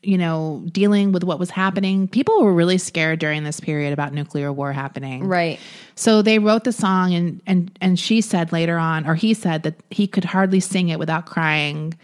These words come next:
Speaker 1: thinking about, like, how stressful. So it was written basically due to that crisis.
Speaker 2: That's wild, 'cause I, for some reason, always just assumed this was a very old song.
Speaker 1: It sounds kinda old.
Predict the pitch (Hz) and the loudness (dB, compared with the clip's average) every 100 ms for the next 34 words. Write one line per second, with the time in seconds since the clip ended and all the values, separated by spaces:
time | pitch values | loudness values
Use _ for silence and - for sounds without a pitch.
0 | _ _ 185 185 180 165 160 156 147 156 | _ _ 0 2 2 0 0 0 2 0
1 | 147 160 151 - 160 156 - 156 147 143 | -2 -4 -4 -2 -2 -2 -4 -4 -2 -2
2 | 135 - - - - 214 208 214 220 254 | -4 -6 -12 -6 2 4 4 2 2 2
3 | 233 208 190 - 196 196 226 208 180 175 | 2 4 2 0 0 0 -2 -4 -4 -2
4 | 180 175 170 180 180 - - - - - | -2 -2 0 -2 -2 -6 -14 -16 -16 -18
5 | - - - - 196 214 - 143 160 - | -20 -20 -16 -4 0 0 0 -6 -2 0
6 | 392 440 247 240 240 202 190 247 190 - | 0 -2 -4 0 0 0 0 -4 -4 -2
7 | 247 285 294 - 262 - 233 226 208 208 | 0 2 0 -2 -4 -2 0 0 0 0
8 | 190 208 185 - 196 - 190 185 180 - | 0 0 -2 -4 -6 0 2 2 0 0
9 | 175 175 151 170 165 170 156 151 147 143 | -2 -2 0 2 4 2 0 0 2 2
10 | 143 131 - 131 127 139 160 156 240 - | -2 -4 -6 -6 -6 -8 -12 -4 -4 0
11 | 240 359 - 359 285 156 196 190 165 165 | 0 0 -4 -4 -4 0 0 0 -2 -8
12 | - | -16